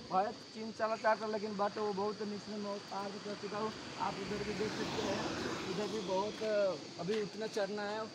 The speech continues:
वहाँ पे भी चढ़ के आपको मैं दिखाने वाला हूँ। तो guys आप इस vlog को last तक देखते रहिएगा। और ये, ये देख सकते हैं ये शिखर शूज company है, यानी कि जो नेपाल में ज़्यादा जूता product इसको दिखाया जाता है।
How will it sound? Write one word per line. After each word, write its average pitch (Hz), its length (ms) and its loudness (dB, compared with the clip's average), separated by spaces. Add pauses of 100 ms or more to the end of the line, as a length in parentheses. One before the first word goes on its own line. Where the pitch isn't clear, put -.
(160)
वहाँ 180 140 2
पे 214 120 -2
भी 214 80 -2
चढ़ 208 200 0
के 214 80 -4
आपको 208 220 -4
मैं 202 100 -8
दिखाने 196 360 -8
वाला 196 160 -4
हूँ। 202 160 -6 (380)
तो 190 80 -4
guys 196 320 0 (500)
आप 185 120 -2 (100)
इस 175 200 -6
vlog 202 180 -2
को 214 60 -4
last 208 280 2
तक 214 60 -4
देखते 196 400 -4
रहिएगा। 214 380 -2 (380)
और 185 140 0
ये, 208 80 4
ये 214 280 -2 (160)
देख 202 120 -6
सकते 185 280 -6
हैं 208 80 0
ये 208 100 -2
शिखर 196 320 -4
शूज 196 220 -6
company 185 480 -4
है, 190 180 -4 (440)
यानी 175 200 4
कि 190 100 0
जो 185 560 0
नेपाल 180 300 -4
में 185 100 -6
ज़्यादा 175 200 -2
जूता 175 220 -6
product 180 440 -4
इसको 180 440 -8
दिखाया 180 280 -2
जाता 175 260 -8
है। 170 60 -8